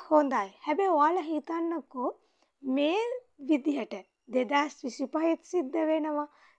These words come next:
දෙදාස් විසිහයෙත් සිද්ධ වෙනවා. ඔයාට එතකොට මොකද වෙන්නේ? ඔයා හැමදාම යම් තැනක කොටු වෙනවා නේද? ඒ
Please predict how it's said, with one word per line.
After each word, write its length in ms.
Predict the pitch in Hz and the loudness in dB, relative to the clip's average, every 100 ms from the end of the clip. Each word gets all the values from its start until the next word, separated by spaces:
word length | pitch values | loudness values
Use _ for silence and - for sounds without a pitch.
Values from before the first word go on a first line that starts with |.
| - | -4
දෙදාස් 360 | 262 277 285 330 | -2 -2 -4 -8
විසිහයෙත් 680 | 277 311 330 294 262 349 | -6 -2 -2 0 0 0
සිද්ධ 340 | - 339 220 254 | -4 -8 -8 -6
වෙනවා. 300 | 240 233 240 | -6 -6 -6
ඔයාට 220 | 233 233 | -6 -8
එතකොට 420 | 254 254 226 240 294 | -10 -10 -10 -8 -8
මොකද 300 | 254 269 311 | -8 -4 0
වෙන්නේ? 400 | 294 262 220 208 _ _ _ - | 0 -2 -6 -12 _ _ _ -10
ඔයා 260 | 262 269 294 - - | -4 -2 -4 -8 -18
හැමදාම 1040 | - 302 302 320 262 220 285 254 240 233 233 311 - _ _ _ 285 | -10 -6 -4 -4 -6 -8 -8 -4 -4 -4 -8 -8 -12 _ _ _ -6
යම් 300 | 277 269 320 370 | -2 0 -2 -6
තැනක 340 | 320 285 285 330 | -6 -6 -6 -4
කොටු 340 | 330 233 285 | -4 -2 -2
වෙනවා 260 | 269 285 330 | 0 -2 -2
නේද? 300 | 277 247 185 - _ _ _ _ _ _ _ _ _ | -4 -6 -10 -18 _ _ _ _ _ _ _ _ _
ඒ 140 | 277 | 0